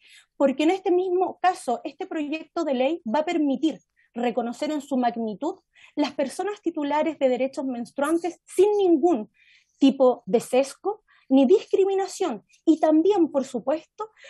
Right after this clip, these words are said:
es una situación en la cual se encuentran no tan solo las mujeres, no tan solo las personas transgénero, sino que aquí también queremos hacer alusión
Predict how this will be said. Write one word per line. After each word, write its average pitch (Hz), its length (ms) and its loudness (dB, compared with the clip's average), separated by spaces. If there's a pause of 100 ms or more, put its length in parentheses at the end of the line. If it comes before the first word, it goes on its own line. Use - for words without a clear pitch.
es 349 160 0
una 392 160 -2
situación 302 680 -4
en 254 160 -2
la 233 120 -2
cual 262 220 -2
se 247 120 -10
encuentran 226 640 -8 (220)
no 277 300 4
tan 392 220 2
solo 247 460 0
las 220 200 -2
mujeres, 254 640 -4
no 302 220 2
tan 349 200 -4
solo 277 420 -4 (200)
las 247 160 -2
personas 254 520 -10
transgénero, 233 760 -2 (240)
sino 254 280 2
que 330 80 0
aquí 330 160 0
también 320 360 2
queremos 285 400 -2
hacer 269 440 -6 (240)
alusión 240 680 -2